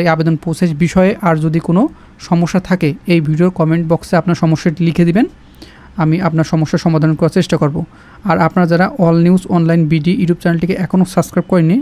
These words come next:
অবশ্যই চ্যানেলটিকে সাবস্ক্রাইব করে দিবেন এবং পাশে থাকা বেল ঘন্টাটি all করে দিবেন। তাহলে আমরা যখনই সরকারি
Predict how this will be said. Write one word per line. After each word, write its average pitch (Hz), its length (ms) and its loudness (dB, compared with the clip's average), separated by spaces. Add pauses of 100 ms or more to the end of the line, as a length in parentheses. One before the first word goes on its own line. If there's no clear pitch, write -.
(140)
অবশ্যই 165 300 -2
চ্যানেলটিকে 165 340 0 (500)
সাবস্ক্রাইব 175 340 0
করে 175 160 4
দিবেন 202 160 0 (140)
এবং 202 140 4 (380)
পাশে 170 220 -4
থাকা 185 220 2
বেল 165 120 2
ঘন্টাটি 175 240 2
all 147 140 0
করে 175 160 2
দিবেন। 180 140 -2 (240)
তাহলে 160 260 0
আমরা 170 100 2 (100)
যখনই 180 340 4 (520)
সরকারি 175 360 2